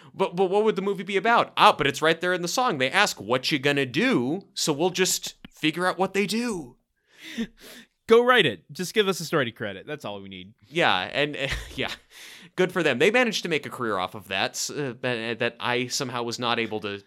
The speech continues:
Speaker 1: to tap into that gold mine. Um,
Speaker 2: <laughs>
Speaker 1: okay, but yeah, they,
Speaker 2: Yeah.
Speaker 1: they've, so,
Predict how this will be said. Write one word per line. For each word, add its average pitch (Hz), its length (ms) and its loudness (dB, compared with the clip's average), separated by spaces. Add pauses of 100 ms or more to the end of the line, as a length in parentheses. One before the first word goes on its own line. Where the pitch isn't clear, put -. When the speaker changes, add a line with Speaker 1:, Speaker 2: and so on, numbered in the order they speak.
Speaker 1:
to 98 220 -10 (160)
tap 113 260 -6
into 101 140 -8
that 95 180 -6
gold 95 240 -6
mine. 76 300 -8 (720)
Um, 175 500 -4 (340)
Speaker 2:
<laughs> - 340 -20
Speaker 1:
okay, 277 220 2
but 226 240 -4
yeah, 269 100 6
they, 220 120 4
Speaker 2:
Yeah. 127 60 -2
Speaker 1:
they've, 269 320 0
so, 269 220 -2